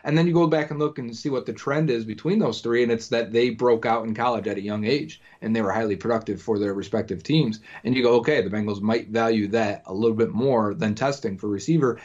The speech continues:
and they're probably right to do so. Uh, so I, I think there are some that I can look at and pinpoint and say they're on the right track. And then there's some where either I'm trying to find what it is, or maybe they are too, because if they've had different coaching changes or whatever may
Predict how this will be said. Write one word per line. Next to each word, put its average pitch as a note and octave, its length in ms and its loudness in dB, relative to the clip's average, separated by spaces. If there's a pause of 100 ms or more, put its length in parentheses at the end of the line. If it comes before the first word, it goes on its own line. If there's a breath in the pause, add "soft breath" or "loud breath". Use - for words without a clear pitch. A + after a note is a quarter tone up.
and D3 160 2
they're E3 80 6
probably C3 480 0
right A2 400 0
to - 80 -8
do C3 200 2
so. E2+ 300 -4 (360 loud breath)
Uh, - 140 0
so E3+ 160 0
I, F3 280 2
I F#3+ 40 2
think A3 220 0
there D#3+ 140 6
are C3 160 4
some B2 280 -4
that A2+ 140 -2
I A2 80 -4
can A2+ 140 -8
look A2+ 180 -4
at A2 100 0
and G#2+ 100 -6
pinpoint A2 360 -2
and G2 100 -6
say G2 320 -2 (220 soft breath)
they're A#2+ 140 2
on G#2+ 100 2
the G2 80 -2
right F#2+ 180 -2
track. F#2+ 320 -4
And A2 140 0
then B2 80 2
there's A#2 160 0
some B2+ 240 0
where A#2 400 2 (340 loud breath)
either B2+ 320 4
I'm C3 240 2
trying C3 240 -2
to A#2+ 60 -2
find B2 320 -4
what B2+ 160 0
it A#2+ 100 0
is, F3 240 4
or C#3+ 80 0
maybe D#3 220 4
they C#3+ 180 4
are D#3 160 2
too, F3 240 -2
because G#2 320 -2
if G#2 80 -4
they've G#2 180 0
had G#2+ 160 -2
different A2 300 -2
coaching G#2 320 -2
changes G#2+ 400 2
or G2+ 80 0
whatever G2 320 2
may G2 340 0